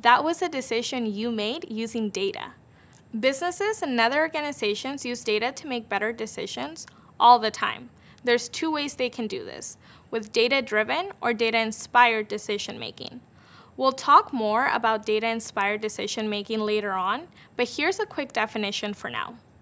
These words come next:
Data-inspired decision-making explores different data sources to find out what they have in common. Here at Google, we use data every single day, in very surprising ways too. For example,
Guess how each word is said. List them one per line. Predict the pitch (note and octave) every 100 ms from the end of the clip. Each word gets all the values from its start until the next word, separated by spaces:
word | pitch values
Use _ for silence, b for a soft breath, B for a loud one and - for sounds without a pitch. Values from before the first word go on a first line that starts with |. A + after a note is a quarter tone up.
| - - - -
Data-inspired | A3 B3+ C#4+ C#4 B3 - G#3+ G#3+ B3
decision-making | A#3 A3+ A3 G#3+ - A3 G#3 G3+ C4 D4+ D#4 -
explores | G3+ - - B3 B3+ - -
different | A#3 A#3+ D#4 C#4+
data | A3 G#3+ C4
sources | D4+ D4 D4 F4 F4
to | C4+
find | B3 A#3+ A#3+
out | A#3+ A#3
what | A3 -
they | A3
have | A3 A3+ G#3+
in | G3+
common. | - G#3 - - B3 - - b b b b b
Here | - - C#4 C4+
at | A3+ G#3+
Google, | G#3+ G#3+ - G4 G#4 B B
we | C4+
use | C#4+ D4+
data | - B3+ B3+ - -
every | A3 G#3+ A3
single | A3 G#3 G#3 G3+
day, | G#3 - C4+ - B B B
in | A#3+ A#3+
very | A#3 C#4 F#4
surprising | D#4 C#4 A#3 A#3 A3+ G#3+
ways | G#3 G3+ -
too. | A3+ A3 - - b b - -
For | - C4
example, | B3+ - G3 F#3+ A3+ A#3